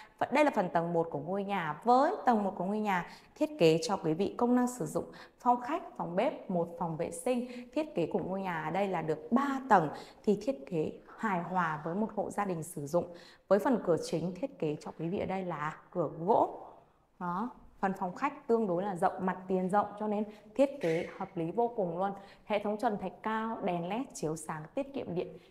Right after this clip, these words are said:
đều đã được lắp đặt đầy đủ. Với quý vị nào mà đang tìm nhà gần với lại thuận tiện, trục đường đi làm theo cái trục cung đường đại lộ Thăng Long thì đừng bỏ lỡ ngôi nhà này,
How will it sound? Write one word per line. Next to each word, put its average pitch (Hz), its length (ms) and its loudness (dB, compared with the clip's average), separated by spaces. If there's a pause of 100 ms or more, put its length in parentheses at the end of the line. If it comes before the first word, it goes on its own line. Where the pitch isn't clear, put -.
(120)
đều 196 420 2
đã 202 140 -2
được 220 180 -4
lắp - 140 -4
đặt 175 180 -4
đầy 160 180 0
đủ. 156 280 -2
Với 262 340 6 (120)
quý 214 140 6
vị 277 180 2
nào 180 340 0
mà 165 120 0
đang 190 320 -4
tìm 165 220 -2
nhà 156 200 -6 (140)
gần 233 380 4
với 185 280 0
lại 233 160 -2 (100)
thuận - 240 0
tiện, - 240 0 (280)
trục - 240 0
đường 185 240 2 (280)
đi 254 160 4
làm 196 260 0 (140)
theo 220 160 -2
cái 170 260 -2
trục - 160 -14
cung 254 200 2
đường 170 220 0
đại 165 160 0
lộ 170 140 2
Thăng 226 220 -4
Long 233 200 2
thì - 80 -10
đừng 180 220 2
bỏ 156 160 2
lỡ 156 140 -4
ngôi 226 280 2
nhà 185 160 -4
này, 160 200 -4